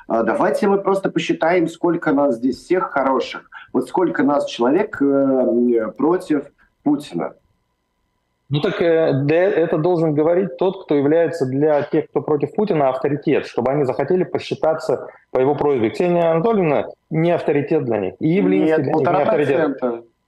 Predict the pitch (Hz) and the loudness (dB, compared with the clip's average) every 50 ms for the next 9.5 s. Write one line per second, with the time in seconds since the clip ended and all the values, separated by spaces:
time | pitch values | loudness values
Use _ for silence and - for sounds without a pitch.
0 | _ _ _ _ - 165 202 240 247 233 226 220 185 170 190 175 170 170 165 165 | _ _ _ _ -2 0 2 2 2 2 2 0 0 0 0 0 2 2 2 2
1 | 156 165 - 170 165 170 170 156 147 147 139 135 160 175 160 143 131 113 110 107 | 0 0 0 -2 -2 0 0 0 0 0 0 0 0 2 2 2 2 2 0 0
2 | 107 - - - 127 117 117 113 127 131 127 - - 131 117 - - 131 123 123 | -2 -6 -10 -8 -6 -4 -2 0 0 -2 -2 -2 -4 -4 -6 -4 -2 0 2 2
3 | 120 117 - - - - - - - - 143 151 151 156 151 147 139 139 135 139 | 0 -2 -4 -8 -18 -20 -16 -6 -2 0 0 2 2 2 2 2 2 2 2 2
4 | 156 190 233 277 277 262 226 180 - - - 160 143 139 135 127 123 127 - - | 2 2 2 2 2 0 0 -2 -2 -2 0 0 2 2 2 2 0 0 -4 -6
5 | - - - 180 170 - - 190 156 135 - - 120 - 135 120 - 165 151 160 | -12 -8 -6 -4 -2 0 0 2 2 2 0 -2 -2 -2 -4 -4 -2 0 0 2
6 | 156 143 113 110 98 - - - - _ _ 127 123 139 202 202 196 214 220 196 | 2 2 2 0 0 -2 -4 -6 -14 _ _ -2 0 0 2 2 2 2 2 2
7 | 160 151 151 147 143 151 139 - 151 131 123 131 156 202 226 214 - 196 135 - | 2 0 0 0 0 0 0 0 -2 0 0 0 2 2 2 0 0 -2 -2 -2
8 | 156 147 - 151 123 110 117 107 107 131 170 170 165 - 156 - - 170 156 185 | -2 -2 0 -2 -2 -2 -2 -2 -2 0 0 -2 -2 -2 -4 -4 -2 0 0 0
9 | 165 196 196 202 214 202 170 131 - | 0 0 0 2 2 2 0 0 -2